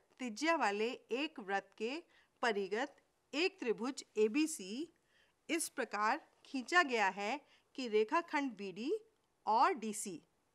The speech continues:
जिसमें स्पर्श बिंदु डी द्वारा बीसी विभाजित है, की लंबाइयाँ क्रमशः आठ सेंटीमीटर और छः सेंटीमीटर हैं। भुजाएं एबी और एसी ज्ञात कीजिए।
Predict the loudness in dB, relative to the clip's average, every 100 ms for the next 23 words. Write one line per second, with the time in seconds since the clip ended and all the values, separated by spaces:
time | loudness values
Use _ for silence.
0 | -6 -4 -4 -6 -6 -6 -8 _ _ -10
1 | -2 4 4 2 -2 -6 -2 -4 -2 0
2 | 0 2 2 4 2 0 _ _ -16 -8
3 | -6 -2 -2 -2 -2 0 2 2 -2 -12
4 | -6 -6 -6 -10 _ _ _ _ _ 0
5 | 2 0 0 -2 0 -2 -4 -4 -2 0
6 | 0 -2 0 0 -2 -10 _ _ _ 4
7 | 4 4 -2 0 0 0 0 -2 -2 -4
8 | _ _ 2 2 2 -4 -4 -2 -4 -4
9 | -6 -4 -4 -2 -4 -4 _ _ _ _
10 | _ -6 -4 0 2 2 -2 -8 _ 0
11 | 0 0 -4 -4 -4 2 2 2 -4 -4
12 | -4 -6 -6 _ -8 4 4 4 -2 -10
13 | -8 -12